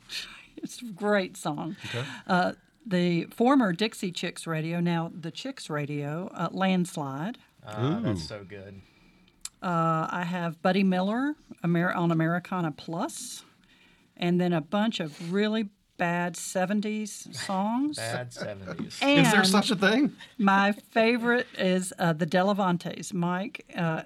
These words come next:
Speaker 1: and Bob Delavante, who have a creative agency here in town,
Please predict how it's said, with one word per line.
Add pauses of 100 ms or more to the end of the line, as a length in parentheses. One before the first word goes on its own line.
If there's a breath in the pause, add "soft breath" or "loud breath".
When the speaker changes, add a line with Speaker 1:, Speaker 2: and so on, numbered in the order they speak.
Speaker 1:
and
Bob
Delavante,
who
have
a (260)
creative
agency
here
in
town,